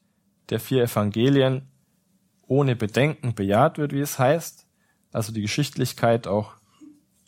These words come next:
des Lebens Jesu, die Geschichtlichkeit der Dinge, die passiert sind, dass das alles zuverlässig überliefert wurde, dass also tatsächlich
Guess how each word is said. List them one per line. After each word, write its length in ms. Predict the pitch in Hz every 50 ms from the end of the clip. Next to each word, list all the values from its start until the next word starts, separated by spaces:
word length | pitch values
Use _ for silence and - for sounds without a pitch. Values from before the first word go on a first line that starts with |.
| _ _ _ _ _ -
des 180 | 107 101 - -
Lebens 420 | 117 135 156 156 147 139 - -
Jesu, 380 | 127 123 135 147 143 - 135 120
die 120 | 113 104
Geschichtlichkeit 720 | 101 104 - - 139 - - 135 127 - - 120 110 107
der 80 | - 104
Dinge, 220 | 135 139 147 139
die 100 | 127 120
passiert 460 | 113 - - 104 - - 156 165 175 175
sind, 340 | - - 151 147 147 - _ _ _ _ _ _ _ _ _ -
dass 220 | - 117 - -
das 180 | 139 143 135 -
alles 260 | 131 120 120 117 -
zuverlässig 680 | - - 190 185 - - 131 123 143 156 - 139 123
überliefert 580 | 117 107 110 113 147 175 175 - 120 110 - -
wurde, 420 | 113 120 131 139 156 - - - _ _ _ _ _ _ _ -
dass 180 | - 117 -
also 220 | - 107 104 117 101
tatsächlich 720 | - 107 101 - - 131 147 - - 143 131 131 - -